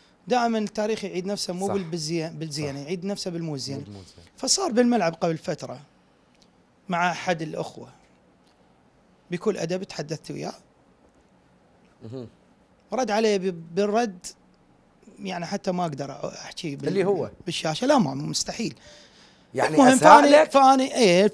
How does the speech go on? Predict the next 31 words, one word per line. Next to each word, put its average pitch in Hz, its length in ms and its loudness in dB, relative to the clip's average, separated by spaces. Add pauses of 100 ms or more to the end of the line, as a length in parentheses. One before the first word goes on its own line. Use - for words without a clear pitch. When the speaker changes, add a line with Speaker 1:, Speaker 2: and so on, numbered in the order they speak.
Speaker 1:
المهم 262 320 4
اني 214 280 4
انا 226 280 4
Speaker 2:
لا، 202 100 6
لا، 180 80 4
Speaker 1:
رديت 190 180 6
Speaker 2:
ما 160 60 0
Speaker 1:
عليه. 160 220 2
Speaker 2:
حتى 185 80 2
أعرف. 143 320 0 (180)
Speaker 1:
هو 220 220 6
Speaker 2:
أساء 202 140 8
لك 220 80 4
Speaker 1:
اساء، 262 300 10
Speaker 2:
هذا 180 160 -2
Speaker 1:
هو 233 200 4
Speaker 2:
الشخص؟ 214 100 4
Speaker 1:
اساء، 226 440 4
اساء. 165 420 0
Speaker 2:
لو 160 200 4
رد 180 240 2
إنه 185 240 -6
Speaker 1:
هو 175 140 -4
Speaker 2:
مثل 185 200 2
شنو - 40 8
Speaker 1:
اساء، 233 400 4
Speaker 2:
رد؟ - 60 2
Speaker 1:
اساء. 190 360 2 (380)
هو 196 260 4
اساء، 202 440 0
اساء. - 300 -4